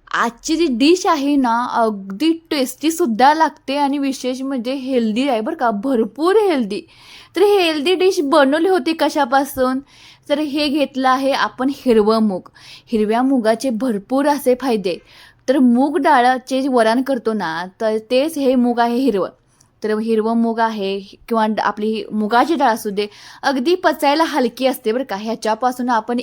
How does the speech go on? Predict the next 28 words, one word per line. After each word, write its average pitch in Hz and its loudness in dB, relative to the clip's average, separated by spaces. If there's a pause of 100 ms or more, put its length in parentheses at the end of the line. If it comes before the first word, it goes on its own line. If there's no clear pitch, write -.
इडली, 240 0
डोसा 247 2 (380)
हे 254 2
पदार्थ 233 0
करू 262 2
शकतो. 202 -6
पण 302 0
हा 285 -2
एकदम 262 -2
पदार्थ 240 0
आहे 254 0
ना, 214 -2 (300)
अगदी 247 2
प्रोटीननं 330 0
भरपूर 269 0
असा 247 0
आहे. 208 -4
तर 226 -10
हे 247 -6
काय 277 2
करायचं, 247 -2
एक 247 -2
वाटी 247 0
मी 247 -2
मूग 262 -2
डाळ 262 2
घेतली 233 -4
आहे, 226 -2